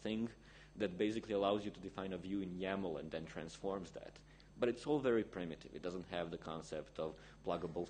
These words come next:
fields and displays and all of the bells and whistles that we've accumulated over the years. So it, there would be value in providing some pieces of that,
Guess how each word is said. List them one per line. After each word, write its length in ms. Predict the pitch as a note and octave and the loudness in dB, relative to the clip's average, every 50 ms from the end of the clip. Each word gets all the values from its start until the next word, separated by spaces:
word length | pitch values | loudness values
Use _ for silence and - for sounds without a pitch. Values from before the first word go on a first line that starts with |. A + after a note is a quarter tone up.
| - - | -6 -4
fields 400 | F#2+ F2+ F2 F2 E2 E2 D#2+ - | -2 0 0 0 0 -2 -4 -6
and 120 | E2 D#2+ | -6 -6
displays 760 | E2 E2+ E2 - - - E2+ E2+ E2 E2 E2 E2 E2 D#2+ D#2+ D#2+ | -6 -6 -8 -8 -10 -6 -2 0 2 2 2 2 0 -2 -2 -2
and 180 | E2 E2 E2 - - - - - | -2 -2 -2 -4 -10 -16 -8 2
all 260 | - G2 G2 G2+ G2 | 4 6 6 6 4
of 100 | F#2+ F#2+ | 4 2
the 60 | G2+ | -2
bells 320 | F#2+ E2 F#2 F2 F2+ F2 F2+ | -2 2 2 2 2 2 -2
and 140 | E2+ E2+ E2+ | -4 -4 -2
whistles 340 | E2+ E2 - - F2 E2+ D#2+ | -4 -4 -2 -4 -4 -4 -4
that 160 | E2+ D#2 - | -8 -8 -6
we've 140 | F2+ F2 E2+ | -4 -4 -4
accumulated 560 | E2 D#2+ - C#3+ D3+ C#3 G2 E2 D#2+ F2 E2+ | -6 -6 -6 -6 -2 -2 -2 -4 -4 -4 -6
over 160 | E2+ D2+ D#2+ | -4 -6 -6
the 160 | D#2 C#2+ - | -8 -8 -8
years. 400 | F2 G2 G#2 F#2+ E2 D2 C#2+ - - | -6 -4 -4 -4 -4 -4 -8 -8 -6
So 80 | E2+ | -6
it, 80 | E2+ D#2+ - - G#2+ | -6 -6 -8 -10 -2
there 160 | G#2+ G#2 G#2 | 2 4 4
would 220 | G#2 A2+ A#2+ A#2+ A2+ | 4 4 0 -2 0
be 100 | A#2 A2 | -2 0
value 420 | G#2 G2+ G2+ G2+ G2 G2 G2 F#2+ F#2+ - - - - - - | 2 4 4 4 4 4 2 0 0 -4 -16 -16 -14 -4 -2
in 140 | G2+ G2 F#2+ - - - - - | -2 -2 -2 -4 -12 -18 -10 -2
providing 600 | A#2 G#2 F#2+ F#2+ F#2 F#2 F#2 F2+ F2+ F2+ F#2 F2+ - - - - | 0 2 4 6 6 4 4 4 2 0 -2 -2 -6 -8 -16 -14
some 360 | - - - - G2+ G#2 G2+ G2 | -10 -6 0 2 2 2 2 0
pieces 400 | - G2+ F#2+ F2 - F#2+ F2 F2+ | -2 -2 -2 -2 -4 -6 -2 -2
of 180 | F2 E2+ E2 | -2 -2 -2
that, 280 | E2+ D#2+ D#2 D#2 D2+ | -2 0 0 -2 -2